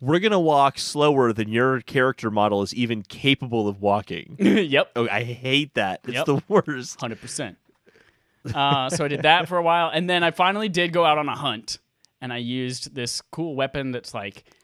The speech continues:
Speaker 2: a sword and shield, and you charge up shit, and then you can transform it into a giant axe and unleash shit. And so I finally went on a hunt. I had to kill a bunch of lizard things, and this was, like, an hour and fifteen minutes into the game.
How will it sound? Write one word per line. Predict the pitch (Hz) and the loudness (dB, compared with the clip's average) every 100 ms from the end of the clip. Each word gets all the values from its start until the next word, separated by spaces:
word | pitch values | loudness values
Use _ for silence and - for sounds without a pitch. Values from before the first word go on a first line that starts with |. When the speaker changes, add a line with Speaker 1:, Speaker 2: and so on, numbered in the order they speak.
| _ _ _ 113 | _ _ _ -10
Speaker 2:
a | 107 | -8
sword | - 160 175 160 | -4 -2 0 -2
and | 147 | -4
shield, | - 143 156 156 165 | -2 0 0 0 0
and | 143 | -2
you | 120 | -4
charge | - 160 151 | -2 -2 0
up | 160 - | 0 -2
shit, | - 165 170 | 0 0 0
and | 139 139 | -4 -4
then | 135 131 | -2 -4
you | 131 | -4
can | 123 120 120 _ - | -6 -8 -8 _ -10
transform | 143 139 139 135 | -6 -6 -6 -6
it | |
into | 135 131 | -6 -8
a | |
giant | 117 113 117 | -6 -8 -4
axe | 131 139 - - | -2 -2 -4 -10
and | 117 104 | -10 -8
unleash | 117 113 139 135 | -8 -6 -8 -8
shit. | - 139 131 _ | -8 -8 -8 _
And | 120 - _ _ _ - | -18 -18 _ _ _ -12
so | 127 | -8
I | |
finally | 165 180 | -6 -4
went | 165 | -2
on | 147 | -2
a | 127 | -2
hunt. | 117 117 - - _ _ | -4 -6 -10 -18 _ _
I | - | -18
had | 107 | -16
to | |
kill | - 127 | -8 -6
a | |
bunch | 120 117 | -6 -8
of | |
lizard | 110 113 107 110 | -8 -8 -8 -8
things, | 104 107 104 - - _ | -8 -8 -10 -14 -16 _
and | 113 | -16
this | 110 | -14
was, | 127 | -12
like, | 117 104 | -12 -12
an | 110 | -10
hour | 120 117 | -8 -6
and | 113 | -8
fifteen | 127 - 127 117 | -12 -10 -8 -6
minutes | 113 110 | -8 -10
into | 110 107 | -12 -12
the | 104 | -8
game. | 104 104 | -8 -8